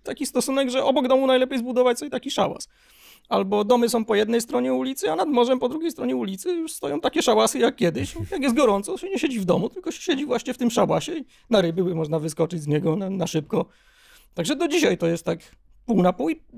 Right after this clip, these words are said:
to jest dobre odbicie prawdopodobnie tego, co się działo w starożytności. E,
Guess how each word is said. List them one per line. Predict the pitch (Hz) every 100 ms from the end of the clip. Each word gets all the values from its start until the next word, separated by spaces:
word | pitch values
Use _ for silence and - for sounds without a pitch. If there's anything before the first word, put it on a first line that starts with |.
| -
to | 349
jest | 339 240
dobre | 302 359 339
odbicie | 262 185 247 -
prawdopodobnie | - 339 277 277 254 247
tego, | 254 208 254
co | -
się | 320
działo | 370 381
w |
starożytności. | - 427 440 - 247 233 - - _ _ _ - - -
E, | 170 175